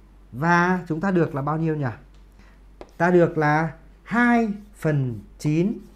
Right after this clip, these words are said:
số học sinh cả lớp. Đây là cái cách tính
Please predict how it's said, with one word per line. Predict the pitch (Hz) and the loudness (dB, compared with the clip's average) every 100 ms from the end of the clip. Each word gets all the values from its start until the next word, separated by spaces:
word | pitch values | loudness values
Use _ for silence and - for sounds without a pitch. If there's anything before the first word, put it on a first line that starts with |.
| - - - | -20 -20 -20
số | - 156 147 165 202 - - - | -6 -2 0 0 0 -6 -16 -16
học | - 139 - - - - | -6 -6 -8 -20 -20 -20
sinh | - 180 180 190 196 - - - | -4 -2 0 -2 -4 -12 -20 -16
cả | - 127 101 87 98 | -6 -6 -6 -12 -10
lớp. | 151 226 - - - - - - - - - - - - - - - - - - - - - - - - - - - - - - - - - 190 | -6 -6 -10 -20 -20 -20 -20 -20 -20 -20 -20 -20 -20 -20 -20 -20 -20 -20 -20 -20 -14 -14 -14 -20 -20 -20 -20 -20 -20 -20 -20 -20 -20 -20 -12 2
Đây | 233 | 4
là | 240 202 190 | 6 6 6
cái | 170 | 0
cách | - 285 - | -6 -6 2
tính | 214 226 | 2 2